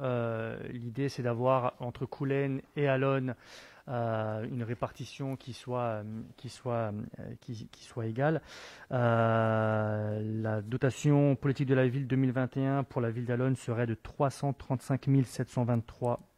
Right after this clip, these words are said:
mille euros, contre deux cent mille euros, euh, en, en deux mille vingt, donc soit une augmentation de cent trente-deux mille euros.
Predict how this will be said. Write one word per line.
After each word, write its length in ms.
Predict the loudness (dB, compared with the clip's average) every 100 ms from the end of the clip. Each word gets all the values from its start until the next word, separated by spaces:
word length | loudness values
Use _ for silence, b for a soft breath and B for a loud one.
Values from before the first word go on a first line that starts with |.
| -4
mille 200 | 0 2
euros, 380 | 4 4 4 4 B B B B B
contre 260 | -6 -4 -2
deux 140 | 0
cent 160 | 2 2
mille 160 | 6
euros, 360 | 6 8 8 6
euh, 360 | 4 0 -4 -4
en, 540 | -4 -2 -2 -2 -4 -4
en 120 | -2
deux 120 | 0
mille 160 | 0 0
vingt, 320 | 2 2 2
donc 180 | 0 -2
soit 220 | 0 4
une 60 | 6
augmentation 720 | 6 4 2 -2 0 2 2
de 240 | 0 -2
cent 260 | -4 -2 -2
trente-deux 320 | 0 2 6
mille 160 | 6 4
euros. 220 | 2